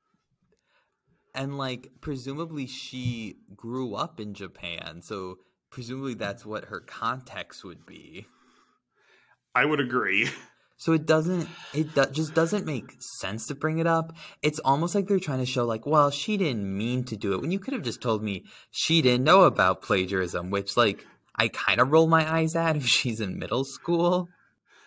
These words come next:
Speaker 2: However, she and Mori were homeschooled for a long time, so I'm willing to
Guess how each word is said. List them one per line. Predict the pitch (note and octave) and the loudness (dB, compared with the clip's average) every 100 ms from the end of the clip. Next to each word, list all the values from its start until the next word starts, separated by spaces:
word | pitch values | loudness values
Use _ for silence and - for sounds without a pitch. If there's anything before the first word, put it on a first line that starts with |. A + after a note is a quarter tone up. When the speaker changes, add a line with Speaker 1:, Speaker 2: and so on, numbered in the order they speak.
| _ | _
Speaker 2:
However, | - F#3 G3 F3+ D#3+ | 6 8 10 8 6
she | C#3 G3+ | 4 4
and | A3+ | 4
Mori | F#3+ E3+ E3+ D#3 | 6 6 8 8
were | C#3+ B2+ | 6 6
homeschooled | D3 D3 C#3 C#3+ B2 | 4 4 2 2 2
for | C3 | 2
a | B2 | 2
long | B2 A#2+ B2 | 4 4 2
time, | A#2+ A2+ A2+ B2 | 2 0 2 0
so | B2+ | 2
I'm | B2+ C3+ | 2 2
willing | C#3 D#3 D#3 D3 | 2 4 4 2
to | C#3+ C#3+ C3 A#2+ A#2+ - | 2 4 6 6 2 0